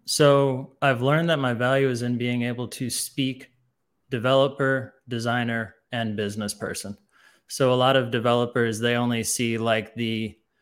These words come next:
the hard facts. They say, "Okay, it has this feature, and that's the feature that we want. So this is what we're gonna do."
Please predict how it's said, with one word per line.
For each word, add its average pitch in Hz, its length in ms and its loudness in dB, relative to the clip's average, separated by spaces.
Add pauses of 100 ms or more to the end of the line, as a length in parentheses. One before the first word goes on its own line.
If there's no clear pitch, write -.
(240)
the 120 100 0
hard 120 320 4
facts. 117 360 0
They 120 140 -2
say, 113 220 -2
"Okay, 117 280 -2
it 110 80 -2
has 117 220 -4
this 123 220 -4
feature, 151 400 0
and 113 160 -2
that's 113 180 0
the 113 100 -4
feature 120 280 -6
that 107 140 0
we 107 80 -4
want. 113 320 -2
So 117 200 -4
this 107 200 -4
is 107 100 -6
what 107 140 -2
we're 104 100 -2
gonna 104 200 -4
do." 123 280 -4